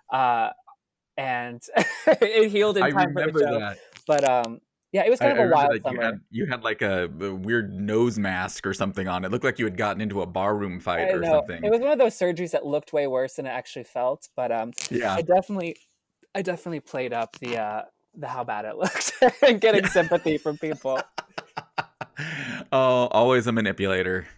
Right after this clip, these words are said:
Speaker 1: Oh.
Speaker 2: Um, <laughs> um, so is there a show, role, or program that you would have liked to have done while you were here, um, that you didn't get a chance to do?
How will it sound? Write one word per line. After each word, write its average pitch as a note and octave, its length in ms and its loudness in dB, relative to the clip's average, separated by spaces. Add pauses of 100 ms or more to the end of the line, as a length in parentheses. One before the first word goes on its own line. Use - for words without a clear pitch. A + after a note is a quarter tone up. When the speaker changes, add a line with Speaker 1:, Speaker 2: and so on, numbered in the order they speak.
(100)
Speaker 1:
Oh. C4+ 100 4
Speaker 2:
Um, F#2+ 480 4 (480)
<laughs> - 1040 -4
um, C3+ 480 4
so D#3 280 0 (560)
is G3+ 300 -4
there A3+ 200 -2
a - 160 -4
show, D3 640 0
role, A#2 480 2
or G#2 140 0
program F#2+ 840 -2
that G2 180 -4
you A#2+ 260 -6
would D#3+ 120 0
have G2 120 -2
liked F2+ 240 -2
to G2+ 60 -8
have E2+ 180 -6
done F2 300 -4
while F2+ 220 0
you G2 160 -4
were F#2+ 160 -4
here, F2+ 720 -4 (320)
um, F#2+ 260 -2
that F#2 160 -6 (220)
you G#2 140 -6
didn't G#2+ 200 -4
get G2 120 -2
a F#2 60 -6
chance F2+ 340 -8
to F#2 80 -6
do? D2+ 140 -4